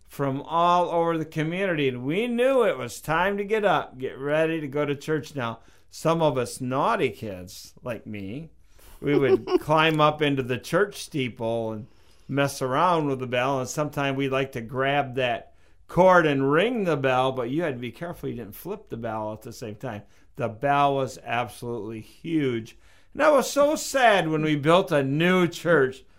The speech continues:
Speaker 1: 'cause that old church was so much fun. It's part of the old Christmas nostalgia. And then we would do Christmas plays at church where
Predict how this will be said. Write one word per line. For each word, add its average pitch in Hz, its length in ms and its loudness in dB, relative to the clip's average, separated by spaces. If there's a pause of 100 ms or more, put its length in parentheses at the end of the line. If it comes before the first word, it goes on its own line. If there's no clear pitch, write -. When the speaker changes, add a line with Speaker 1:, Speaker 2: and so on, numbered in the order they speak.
(320)
Speaker 1:
'cause 147 180 0
that 180 200 4
old 165 220 2
church 160 280 0
was 139 160 -6
so 151 200 2
much 139 240 -4
fun. 160 240 -2
It's 226 120 -6
part 269 300 -2
of 208 80 -4
the 196 120 4
old 202 200 2
Christmas - 640 -8 (320)
nostalgia. 151 880 2
And 127 260 -2 (300)
then 165 320 0
we 175 120 2
would 156 180 -2
do 143 120 -2
Christmas 143 480 -6
plays 131 460 -2
at 117 120 -8
church 131 420 -6
where 120 340 -2